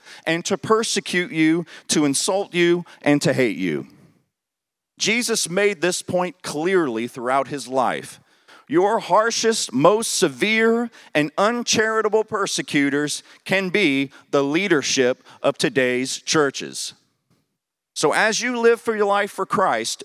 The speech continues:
do not be ignorant. Do not be naive. Christians who are faithful to the Lord will experience heavy persecution.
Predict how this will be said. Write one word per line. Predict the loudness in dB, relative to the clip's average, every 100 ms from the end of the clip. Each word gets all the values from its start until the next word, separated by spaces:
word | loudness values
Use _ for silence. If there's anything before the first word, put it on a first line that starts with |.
| -2
do | 0
not | 2 2 2 -2 -4
be | -4 0
ignorant. | -2 0 -4 -4 -10 -16 _ _ _ _
Do | 2
not | 4 2 0
be | 0 2 2 0
naive. | 0 2 2 0 0 -2 -6 -14 _ _ _ _ _ _
Christians | 0 0 0 0 0 0
who | 2 2
are | 2
faithful | 2 2 2 0 0 0
to | 2 2
the | 2
Lord | 4 4 2 -2 -10 -14
will | 2 2 4 0
experience | -2 -4 -6 -2 0 2 0 -4 -6 -12 _ _
heavy | 0 2 0 -2
persecution. | 0 0 0 -4 -2 0 0 0 -2 -6